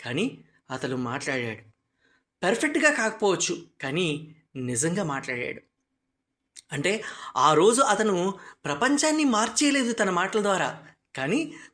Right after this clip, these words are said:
తన మీద తన అభిప్రాయాన్ని మాత్రం మార్చుకున్నాడు. మీరా ఆ రోజు అతన్ని చూస్తూ ఒక విషయం అర్థం చేసుకుంది అనిరుద్ధుని చూస్తూ. ధైర్యం అంటే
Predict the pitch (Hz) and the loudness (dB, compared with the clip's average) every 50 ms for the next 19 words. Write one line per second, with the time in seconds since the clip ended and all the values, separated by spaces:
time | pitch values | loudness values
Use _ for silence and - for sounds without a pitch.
0 | _ _ - 214 254 311 320 302 285 285 269 285 247 254 214 196 185 180 180 180 | _ _ 2 4 4 4 4 2 2 2 2 0 0 0 0 0 0 0 -2 -2
1 | 175 196 185 175 170 165 165 151 143 143 147 156 170 151 143 139 143 147 - - | -2 -2 -2 -2 0 0 0 -2 -2 -2 -2 -2 -2 -2 -2 -4 -6 -8 -12 -18
2 | _ _ _ _ _ _ _ _ _ _ _ _ _ _ _ _ - 131 123 117 | _ _ _ _ _ _ _ _ _ _ _ _ _ _ _ _ -8 -6 -4 -4
3 | 123 131 - - - - - 113 117 120 120 - - _ _ _ _ _ _ _ | -4 -4 -4 -6 -6 -6 -8 -10 -10 -10 -14 -16 -18 _ _ _ _ _ _ _
4 | _ _ _ _ _ _ _ _ - 147 147 151 165 190 247 269 262 226 180 170 | _ _ _ _ _ _ _ _ -6 -2 0 2 4 4 4 4 2 2 0 -2
5 | 175 175 170 - - - _ - 147 156 156 160 180 180 196 202 170 156 - 160 | -4 -6 -10 -16 -20 -8 _ 0 2 4 4 4 4 4 4 2 2 0 0 -2
6 | 147 143 139 - - 269 285 285 - - 190 160 165 170 170 170 - - - _ | -2 -2 -2 0 0 2 2 2 0 0 0 0 0 0 -2 -4 -8 -16 -14 _
7 | - 139 - - 143 123 139 123 - - 247 233 208 175 151 160 190 175 160 160 | -10 -10 -8 -6 -6 -4 -2 -2 0 0 0 0 0 -2 -2 -4 -4 -2 0 0
8 | 151 - - 160 156 147 147 - - 139 135 147 147 160 147 135 127 156 147 127 | 0 0 -2 -2 -2 -2 -2 -2 -4 -4 -4 -4 -2 -4 -4 -4 -4 -4 -4 -2
9 | 135 123 - - 143 - - _ _ _ _ _ _ _ _ _ _ _ _ - | -4 -4 -4 -6 -8 -10 -12 _ _ _ _ _ _ _ _ _ _ _ _ -12
10 | 123 113 127 139 143 185 240 277 294 285 233 196 190 - 226 | -8 -4 -2 0 2 2 4 4 4 2 2 2 2 2 2